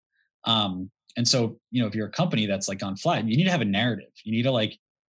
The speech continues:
have a story that people can tell and people can, you know, wanna be a part of.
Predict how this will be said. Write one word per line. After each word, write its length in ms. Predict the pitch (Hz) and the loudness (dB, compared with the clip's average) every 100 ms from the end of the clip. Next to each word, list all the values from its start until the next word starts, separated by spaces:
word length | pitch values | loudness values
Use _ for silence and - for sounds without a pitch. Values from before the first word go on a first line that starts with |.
| _ | _
have 120 | 123 | -4
a 40 | 110 | 2
story 400 | - 127 123 120 | 2 2 2 2
that 140 | 113 | 0
people 280 | 98 107 107 | -4 -8 -8
can 180 | - 98 | -6 -8
tell 320 | - 104 110 | -4 -2 0
and 120 | 98 | -2
people 280 | 98 113 104 | -4 -6 -6
can, 380 | - 104 98 98 | -6 -6 -4 -6
you 80 | 104 | -8
know, 80 | 101 | -6
wanna 240 | 104 101 | -4 -4
be 120 | 101 | -4
a 40 | 98 | -6
part 300 | - 104 104 | -6 -6 -6
of. 160 | - | -8